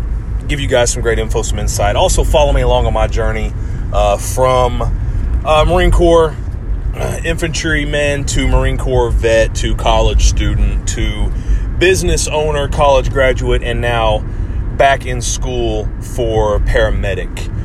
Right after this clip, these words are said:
Uh, paramedic is something I've always wanted to do. Medicine is something I've always loved. Had the Marine Corps had a medic billet or M O S, I probably would have done it,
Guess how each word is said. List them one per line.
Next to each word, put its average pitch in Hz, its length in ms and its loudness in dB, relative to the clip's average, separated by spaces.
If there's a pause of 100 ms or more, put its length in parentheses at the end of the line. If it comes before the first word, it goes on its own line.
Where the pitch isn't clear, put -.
(180)
Uh, 104 280 2
paramedic 143 420 4
is - 80 -2
something 120 180 -4
I've 113 80 -4
always 120 200 0
wanted 117 140 -4
to 110 60 -6
do. 135 220 -4
Medicine 127 400 -2
is 117 80 -2
something - 220 0
I've 107 100 -2
always 104 260 0
loved. 214 460 2 (400)
Had 247 240 2
the 226 80 2
Marine 190 220 0
Corps 160 220 0
had 175 420 2
a 123 260 0
medic 131 380 -2
billet 120 480 0 (520)
or 127 220 0
M 135 140 0
O 117 140 4
S, 113 280 2
I 120 220 0
probably 135 360 0
would 120 200 -2
have 110 100 -4
done 151 220 2
it, 95 120 -2